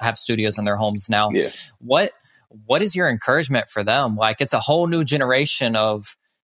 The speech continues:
Speaker 1: just unashamed kids. I saw a kid at a show we did the other day. He had a one one six tat, and I asked him about it,
Speaker 2: <laughs>
Speaker 1: and he was impacted by the music. So for me
Speaker 2: Yeah.
Speaker 1: personally, and millions across the globe,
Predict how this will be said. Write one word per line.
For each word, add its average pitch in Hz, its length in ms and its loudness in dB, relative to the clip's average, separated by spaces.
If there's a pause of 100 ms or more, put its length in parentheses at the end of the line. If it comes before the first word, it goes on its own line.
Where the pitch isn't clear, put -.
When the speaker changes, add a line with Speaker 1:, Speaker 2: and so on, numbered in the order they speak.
(140)
Speaker 1:
just 131 320 0
unashamed 131 540 0
kids. 139 320 0
I 127 100 2
saw 135 280 2
a 110 40 -10
kid 127 340 -2
at 113 220 2
a 110 180 0
show 131 220 0
we 127 100 0
did 123 200 0
the 127 100 0
other 117 160 2
day. 135 240 2
He 139 80 0
had 156 80 2
a 135 60 0
one 117 160 0
one 113 140 0
six - 260 -4
tat, 107 220 2
and 101 100 -2
I 113 100 2
asked 147 180 -2
him 113 120 -2
about 104 280 2
it, 101 320 -2 (100)
Speaker 2:
<laughs> - 100 -10
Speaker 1:
and 131 240 2
he 131 180 0
was 214 160 0
impacted 120 480 0
by 113 140 0
the 107 80 -2
music. 110 420 -2
So 117 240 0
for 98 160 0
me 104 140 4
Speaker 2:
Yeah. 107 60 0
Speaker 1:
personally, 123 920 0
and 110 160 -2
millions 120 340 0
across 113 320 0
the 107 80 -4
globe, 120 400 2